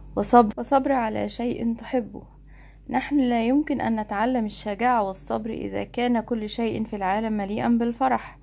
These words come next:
إن غدا لناظره قريب. يدوم السندان أكثر من المطرقة. صبر قليل يساوي راحة عشر سنين. يمكننا أن نعتبر أن الحياة تتكون من شيئان فقط،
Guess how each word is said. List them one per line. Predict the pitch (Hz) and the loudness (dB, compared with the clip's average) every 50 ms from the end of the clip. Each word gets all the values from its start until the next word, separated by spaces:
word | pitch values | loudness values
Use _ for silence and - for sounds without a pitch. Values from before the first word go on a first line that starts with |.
| - - - - - - - - - - - - | -20 -20 -20 -20 -20 -20 -20 -20 -20 -10 0 2
إن | 269 269 262 254 226 | 4 6 6 4 4
غدا | 214 226 226 240 240 | 2 2 2 2 2
لناظره | 240 233 220 214 208 202 196 185 185 208 214 214 208 220 220 214 - | 2 0 0 0 -2 -2 -4 -4 -4 -4 -4 -4 -4 -4 -6 -6 -6
قريب. | - 220 214 233 226 214 190 - - - - - - - - - - - - | -6 -4 -2 -2 -2 -2 -4 -8 -14 -20 -20 -20 -20 -20 -20 -20 -18 -6 -2
يدوم | 214 214 208 262 285 277 | 0 2 4 4 4 4
السندان | 262 247 - - - 226 214 214 208 220 233 247 254 240 - - | 4 2 -2 -4 -4 -2 -2 -2 0 0 2 2 0 -2 -2 -4
أكثر | - - - - - - 240 226 220 | -4 -4 -6 -10 -8 -4 -2 -2 0
من | 220 220 226 233 233 | 0 2 2 4 2
المطرقة. | 226 220 220 220 220 - - 226 220 - - 185 185 - - - - - - - - _ _ - | 2 2 0 -2 -4 -2 -2 -2 -2 -2 -6 -12 -12 -12 -18 -20 -20 -20 -20 -20 -20 _ _ 6
صبر | - 302 285 262 311 285 | 10 10 10 12 10 6
قليل | 277 - - 247 233 240 262 269 262 254 | 6 6 4 4 6 8 8 8 8 8
يساوي | 247 240 233 - 269 262 262 262 254 247 240 233 | 6 6 6 6 8 10 10 10 12 10 10 8
راحة | 240 254 269 262 - 269 | 8 8 6 6 4 2
عشر | 262 240 220 226 254 - - - 254 | 2 4 4 4 2 2 2 2 2
سنين. | 240 - - 226 220 214 208 190 180 175 170 - - - - - - - - - - - - - - | 2 2 2 4 4 4 4 2 0 -4 -6 -10 -14 -18 -18 -18 -18 -18 -18 -18 -18 -20 -10 0 6
يمكننا | 226 226 220 214 - 285 285 285 285 277 262 254 - - | 6 6 6 8 8 8 10 10 10 10 8 8 6 6
أن | 220 226 | 4 6
نعتبر | 220 214 208 208 208 - 247 240 247 226 - - | 6 8 6 6 6 4 4 4 4 4 4 4
أن | 208 214 208 | 4 4 4
الحياة | 208 202 - - - 196 202 214 233 | 2 0 0 -2 0 2 4 4 4
تتكون | 233 - 220 214 - 208 208 - 226 233 233 226 214 | 4 2 0 0 -2 -2 2 4 6 8 8 6 6
من | 202 196 196 | 4 0 -2
شيئان | 202 - - 196 190 - - - 220 226 233 226 | -4 -2 0 0 0 2 2 4 6 8 6 6
فقط، | 226 - - - 170 151 | 4 0 -6 -6 -6 -6